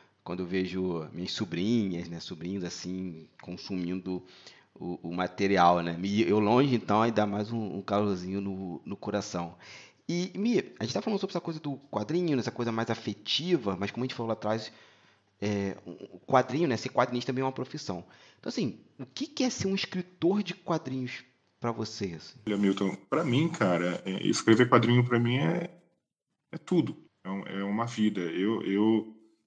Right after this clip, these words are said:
Speaker 2: eu não consigo me ver sem, é, escrever, né? E aí eu, eu vou até mais longe um pouco. Não só escrever quadrinhos, é, escrever qualquer coisa, né? Qualquer coisa. Então, assim, pra mim, escrever é um, é um sonho de criança.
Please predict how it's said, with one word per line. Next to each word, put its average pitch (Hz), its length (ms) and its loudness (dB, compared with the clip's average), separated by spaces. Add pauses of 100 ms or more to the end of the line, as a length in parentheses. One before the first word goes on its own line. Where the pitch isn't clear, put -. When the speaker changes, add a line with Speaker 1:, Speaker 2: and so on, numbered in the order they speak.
(560)
Speaker 2:
eu 104 320 -2
não 113 160 -2
consigo 131 520 -2
me 123 120 2
ver 110 360 4
sem, 123 520 0 (640)
é, 104 260 -2
escrever, 104 680 2 (540)
né? 190 140 -6 (280)
E 127 60 2
aí 127 140 6
eu, 143 180 4
eu 127 120 4
vou 131 140 2
até 120 180 0
mais 123 200 0
longe 120 220 0
um 123 80 -4
pouco. - 440 2 (240)
Não 123 120 -2
só 123 160 0
escrever 117 380 0
quadrinhos, 107 640 -2 (100)
é, 87 300 -4
escrever 107 640 0
qualquer 127 280 2
coisa, 87 400 4 (640)
né? 90 100 -10
Qualquer 110 280 -8
coisa. 92 280 2
Então, 123 180 0
assim, 101 200 -2
pra 127 220 2
mim, 143 380 0
escrever 113 840 4
é 131 100 -4
um, 139 280 -6
é 117 60 -4
um 139 80 -2
sonho 147 380 -4
de - 80 -6
criança. 147 460 -2